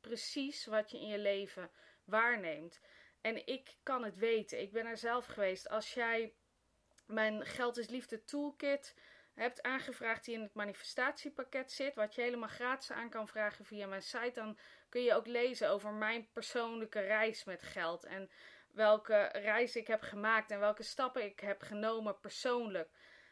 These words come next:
Hè, dat, dat is ook weer een van de redenen dat ik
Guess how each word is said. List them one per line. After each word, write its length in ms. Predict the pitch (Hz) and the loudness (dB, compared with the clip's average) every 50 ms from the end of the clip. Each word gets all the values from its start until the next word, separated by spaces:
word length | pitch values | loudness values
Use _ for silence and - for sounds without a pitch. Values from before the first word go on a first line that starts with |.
| _ _ _ | _ _ _
Hè, 220 | - 214 254 285 277 - - - 226 | -2 0 2 2 0 0 -4 -4 0
dat, 360 | 214 247 240 240 - - - _ _ _ _ _ | 2 4 4 4 2 0 -4 _ _ _ _ _
dat 400 | - 226 214 - 254 262 294 - | -16 -4 0 4 4 4 4 2
is 340 | - - 240 226 - - - | -2 -4 -4 -4 -4 -2 2
ook 240 | - 254 262 262 262 | 4 4 4 2 2
weer 220 | 233 233 214 - | 2 2 4 4
een 160 | - 233 247 240 | 2 0 -2 -2
van 140 | 247 240 | -4 -4
de 80 | 226 214 | -4 -4
redenen 380 | 214 226 226 240 233 226 220 202 | -2 -2 -2 -2 -2 -4 0 2
dat 180 | 220 214 - | 2 2 2
ik 80 | 220 | -2